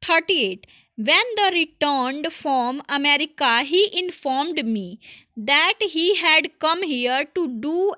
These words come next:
an urgent work। No error। Do an urgent। अर्जेंट के पहले एन का प्रयोग नहीं होगा, तो इसलिए हमारा डी ऑप्शन करेक्ट हो गया। थर्टी नाइन्थ क्वेश्चन देखते हैं।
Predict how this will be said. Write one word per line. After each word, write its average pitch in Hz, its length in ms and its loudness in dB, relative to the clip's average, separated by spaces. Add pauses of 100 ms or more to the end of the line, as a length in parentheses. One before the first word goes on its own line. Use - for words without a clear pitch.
(120)
an 277 200 2 (200)
urgent 277 580 -2
work। 180 320 -10 (460)
No 302 240 -4 (240)
error। 170 260 -8 (800)
Do 359 100 0 (280)
an 359 120 -2 (200)
urgent। 214 500 -6 (560)
अर्जेंट 359 600 0
के - 100 4
पहले 285 440 0 (440)
एन 480 200 2 (100)
का 311 220 2 (460)
प्रयोग 294 440 0
नहीं 254 420 0
होगा, 180 380 -8 (600)
तो - 80 -6 (100)
इसलिए 359 380 -2
हमारा 311 400 0
डी 240 440 -2
ऑप्शन 285 440 -2 (120)
करेक्ट 208 400 -2
हो 165 100 -12
गया। 170 300 -18 (1000)
थर्टी 381 340 0
नाइन्थ 370 400 2
क्वेश्चन 302 340 -2
देखते 202 320 -6
हैं। 156 220 -10